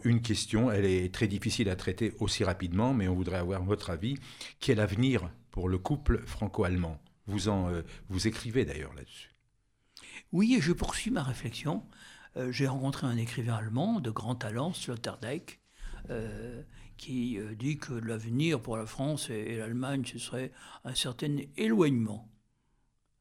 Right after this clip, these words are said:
Speaker 2: Entfernung, ou Entfremdung, je ne sais plus, Entfernung, je crois, euh, puisqu'il parlait en allemand. Je ne pense pas que ce soit juste. Je pense qu'on ne peut pas faire autrement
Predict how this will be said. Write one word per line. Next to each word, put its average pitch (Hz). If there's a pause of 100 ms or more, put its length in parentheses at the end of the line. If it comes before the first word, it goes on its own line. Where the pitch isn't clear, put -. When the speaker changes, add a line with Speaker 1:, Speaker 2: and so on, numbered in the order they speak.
(1200)
Speaker 2:
Entfernung, 139
ou - (580)
Entfremdung, 139
je 120
ne 120
sais 135
plus, 127
Entfernung, 120
je 117
crois, 110 (440)
euh, 113 (320)
puisqu'il 127
parlait 127
en 156
allemand. 120 (300)
Je 190
ne 208 (800)
pense 208
pas 269
que -
ce 190
soit 156
juste. 117 (600)
Je 135
pense 160
qu'on 123
ne 120
peut 120
pas 127
faire 117
autrement 131